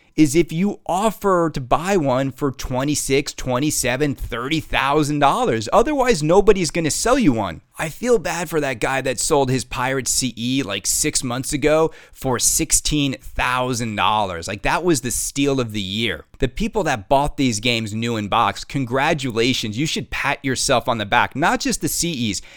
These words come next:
Anyone out there who bought Pirates of the Caribbean for the M S R P, you guys just hit the lottery. And if I were you, this is just Kaneda, what I would do.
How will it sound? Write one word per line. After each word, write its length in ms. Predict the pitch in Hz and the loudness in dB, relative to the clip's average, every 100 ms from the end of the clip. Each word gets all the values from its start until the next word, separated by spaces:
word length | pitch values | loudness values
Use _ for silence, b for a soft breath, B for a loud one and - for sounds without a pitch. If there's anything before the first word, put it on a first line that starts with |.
| B B - | B B -2
Anyone 420 | 220 277 262 208 | 0 2 0 2
out 280 | 175 175 196 | 2 2 2
there 180 | 170 | 2
who 140 | 135 117 | 2 0
bought 400 | 104 110 - - | 2 2 2 -4
Pirates 480 | - 160 185 196 202 | -2 2 2 2 0
of 80 | |
the 60 | 165 | 0
Caribbean 680 | - 160 147 127 113 104 101 b | 2 4 2 2 0 -2 -4 b
for 200 | - 135 | -2 0
the 200 | 117 110 - | 0 -2 0
M 180 | 156 185 | 0 2
S 180 | 185 180 | 2 4
R 200 | 165 - | 2 2
P, 440 | - 120 82 76 b b b | 2 2 -2 -8 b b b
you 240 | 127 196 | -4 -2
guys 400 | 214 185 175 143 | 2 2 2 0
just 240 | - 127 - | 0 -4 -4
hit 300 | - 160 - | -2 -2 2
the 100 | 139 | 2
lottery. 580 | 120 117 131 101 78 - b b | 2 4 2 2 -4 -10 b b
And 120 | - 135 | -2 -2
if 100 | - - | -2 -2
I 220 | 220 269 | 2 2
were 140 | 277 | 2
you, 360 | 269 311 214 135 | 2 4 4 2
this 200 | 190 254 | 0 -2
is 80 | 190 | -2
just 200 | 247 - | 0 2
Kaneda, 300 | 240 226 127 | 4 4 6
what 160 | 135 | 6
I 140 | 147 165 | 6 6
would 100 | 113 | 4
do. 220 | 104 | -2